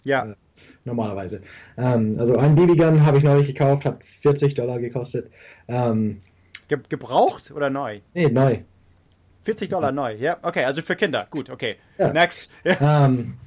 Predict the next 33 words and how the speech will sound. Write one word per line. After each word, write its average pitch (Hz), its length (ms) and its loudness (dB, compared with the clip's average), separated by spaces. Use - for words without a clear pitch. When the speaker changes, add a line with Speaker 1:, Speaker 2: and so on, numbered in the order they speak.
Speaker 1:
Also 156 140 -4
ich, 165 80 -2
ich 151 160 2
hab 143 80 8
ein 139 60 4
Speaker 2:
und - 60 2
Speaker 1:
paar 180 120 4
Nerf-Guns. 151 920 -2
Ihr 151 240 -8
kennt 202 220 0
bestimmt, 147 280 2
Speaker 2:
<laughs> - 0 -
Speaker 1:
bestimmt 147 340 -6
Nerf, 165 380 -6
ja. 135 320 -6
Speaker 2:
Ja. 139 160 2
<laughs> 190 380 -10
Ähm, 135 340 2
und 139 140 0
dann 170 160 2
habe 170 200 2
ich, 147 200 -2
äh, 131 580 2
ein 127 440 2
twenty-two. 147 680 4
Äh, 123 180 0
das 139 300 0
ist 139 220 -2
das 127 160 2
Erbstück 147 500 2
vom, 117 460 -2
äh, 110 340 0
Großvater. 165 580 0